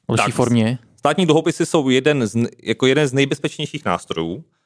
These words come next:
Speaker 2: protože jsou vlastně, eh, zas-, <laughs> jednoduše jsou zastoupeni tím státem, to znamená, musel by stát vlastně krachnout, aby si ty peníze z toho nedostal.
Speaker 1: Hmm.
Speaker 2: Na druhou stranu tom-, tomu zase odpovídá to zhodnocení, který dneska je takřka nulový nebo dokonce i záporný, jo? To znamená, že platí státu za to, že jsi mu půjčil peníze,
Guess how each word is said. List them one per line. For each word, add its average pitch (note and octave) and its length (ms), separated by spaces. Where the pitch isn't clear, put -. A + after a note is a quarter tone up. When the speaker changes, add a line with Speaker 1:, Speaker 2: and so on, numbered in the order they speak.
Speaker 2:
protože A2+ 220
jsou B2+ 120
vlastně, A2 460
eh, F#2+ 220
zas-, G2+ 260
<laughs> - 500
jednoduše B2+ 500
jsou - 120
zastoupeni B2+ 360
tím C3+ 120
státem, F2+ 460
to F#2+ 120
znamená, G#2 260
musel A2+ 300
by A#2+ 280
stát G#2 460
vlastně A2+ 300
krachnout, A2+ 560
aby A#2 180
si B2 100
ty C3 100
peníze A2 300
z - 60
toho B2+ 120
nedostal. F2+ 580
Speaker 1:
Hmm. B2 300
Speaker 2:
Na A2+ 80
druhou C3 160
stranu C3+ 260
tom-, C3 220
tomu B2 160
zase A#2+ 160
odpovídá A#2+ 280
to A#2+ 100
zhodnocení, G2+ 540
který A#2 240
dneska A#2+ 360
je A#2 140
takřka - 340
nulový G#2+ 320
nebo A2 180
dokonce G#2+ 340
i A#2 100
záporný, A2 680
jo? F2+ 120
To G2+ 100
znamená, G#2 220
že A2 100
platí A2 280
státu A2+ 280
za A2 80
to, A#2 80
že A2 60
jsi - 60
mu A#2+ 80
půjčil A2+ 180
peníze, A2+ 440